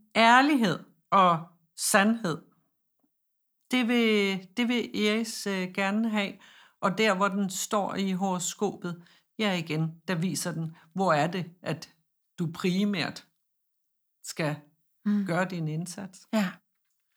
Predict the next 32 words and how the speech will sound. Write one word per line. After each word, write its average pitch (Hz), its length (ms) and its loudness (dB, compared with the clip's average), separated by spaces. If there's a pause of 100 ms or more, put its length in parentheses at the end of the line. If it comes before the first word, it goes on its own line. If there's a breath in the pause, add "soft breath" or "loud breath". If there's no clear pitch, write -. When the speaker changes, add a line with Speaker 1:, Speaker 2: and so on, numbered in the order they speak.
(160)
Speaker 2:
Og 196 140 -2
den 202 140 4
har 202 160 0
du 214 140 -4
jo 208 140 0
stående 202 400 0
i 208 40 2
tiende 214 360 0
hus. 214 420 -2 (540)
Speaker 1:
Ja. 254 200 4 (240)
Speaker 2:
Ja. 233 160 4 (680)
Speaker 1:
Så - 160 2 (340)
jeg 233 100 4
skal 220 120 4
Speaker 2:
I - 20 4
vil 277 80 4
Speaker 1:
føre 240 260 4
mig 196 160 4
frem, 240 320 4 (260)
når 220 320 6
jeg 311 140 8
kører 240 260 6
med 226 140 4
klatten 240 500 4
her, 226 140 2 (240 loud breath)
og 190 160 4
være 202 240 8 (100)
ærlig. 196 440 6 (180)
Speaker 2:
Ja. 240 180 6 (120)
Speaker 1:
Åben 240 420 2
og 208 160 2
ærlig. 185 400 2